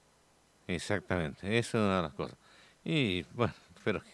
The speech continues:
otra de las cosas dice que,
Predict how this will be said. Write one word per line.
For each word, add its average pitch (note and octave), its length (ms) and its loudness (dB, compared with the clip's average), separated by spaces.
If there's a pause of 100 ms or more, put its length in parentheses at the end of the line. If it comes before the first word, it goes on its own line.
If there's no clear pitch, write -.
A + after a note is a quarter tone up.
(340)
otra C3+ 300 6
de B2+ 60 8
las A2 140 4
cosas C3 320 4
dice B2 280 0
que, G#2 800 2